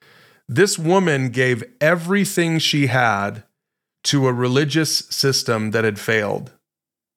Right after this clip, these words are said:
I mean, if you've been paying attention the last few weeks, Jesus,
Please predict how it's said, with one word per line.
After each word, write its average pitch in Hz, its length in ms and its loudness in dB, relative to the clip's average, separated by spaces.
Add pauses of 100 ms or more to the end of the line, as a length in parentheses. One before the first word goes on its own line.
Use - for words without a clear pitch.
(280)
I 131 80 2
mean, 143 320 2 (260)
if 131 160 -4
you've 156 140 2
been 139 320 2
paying 147 240 0
attention 139 420 -2
the 120 60 -2
last 123 340 0
few 123 180 -4
weeks, 120 440 -2
Jesus, 139 600 -2